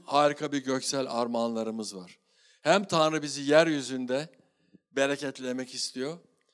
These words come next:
aynı zamanda göksel hazinelerimiz de bizim, bizim sahip olmamızı istiyor. Hepimizin farklı hazinesi var. Hepimizin farklı ödülleri var. Amin.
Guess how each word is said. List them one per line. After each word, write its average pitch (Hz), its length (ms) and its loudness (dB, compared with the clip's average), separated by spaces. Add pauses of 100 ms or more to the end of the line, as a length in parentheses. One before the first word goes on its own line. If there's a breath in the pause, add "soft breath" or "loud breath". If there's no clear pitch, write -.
(220)
aynı 156 280 -2
zamanda 127 420 -6
göksel 127 420 -6
hazinelerimiz 123 800 -6
de 127 340 -10
bizim, 151 440 0 (1080 soft breath)
bizim 147 540 -2 (400)
sahip 135 400 -2
olmamızı 120 540 -4
istiyor. 95 460 -12 (680)
Hepimizin 185 480 2
farklı 156 420 2
hazinesi 135 640 -2
var. 104 280 -10 (880 soft breath)
Hepimizin 180 540 0
farklı 156 460 -2
ödülleri 127 640 -2
var. 104 180 -10 (100)
Amin. 135 420 0